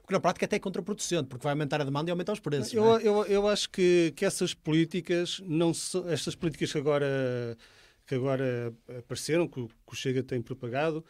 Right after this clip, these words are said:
Speaker 2: não é a identidade do Chega. É, porventura, uma máscara que o Chega colocou, dada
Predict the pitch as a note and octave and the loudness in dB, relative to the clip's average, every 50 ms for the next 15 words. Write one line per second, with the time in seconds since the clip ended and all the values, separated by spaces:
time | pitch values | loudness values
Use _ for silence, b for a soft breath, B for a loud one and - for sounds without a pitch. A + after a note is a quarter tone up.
0 | b b b b b b b D3 D#3+ F3+ F#3+ F#3+ F3+ F#3 F#3+ F#3 F3+ E3+ E3 D#3+ | b b b b b b b 0 2 4 4 4 4 4 4 4 4 2 2 0
1 | E3+ D#3+ D3+ E3 D#3+ E3 D#3 C#3+ D#3 D3 - - C#3+ C3 A#2+ A2+ B2 C3 - F3 | 0 -2 -2 -2 -2 -2 -2 -2 -4 -6 -6 -4 -4 -4 -4 -4 -6 -4 -2 -2
2 | F3+ F3+ - F3+ E3+ F#3+ F#3 E3 - E3+ D#3+ D#3+ D#3 E3 E3 E3 D#3+ D#3 D#3+ F3 | -2 -2 -2 -2 0 0 0 0 0 0 0 0 0 0 0 0 0 0 0 0
3 | E3+ - - - - D3 C#3+ - - E3 D3+ - - E3 D3 C#3 C3+ B2+ C3+ - | 0 -2 -4 -4 -2 -2 -2 -2 -4 -6 -6 -4 -2 -2 0 0 -2 -2 -4 -6
4 | D3 C#3 C#3 C3 C3 - - C#3+ C#3+ D#3 E3 F3+ F3+ b b b b b b b | -6 -6 -6 -6 -6 -6 -2 0 2 2 2 0 -2 b b b b b b b
5 | b b b b - D3+ C#3 D3+ E3+ F3 F#3 F#3 F#3 F#3 F#3+ | b b b b -18 -6 0 2 4 4 4 4 4 4 2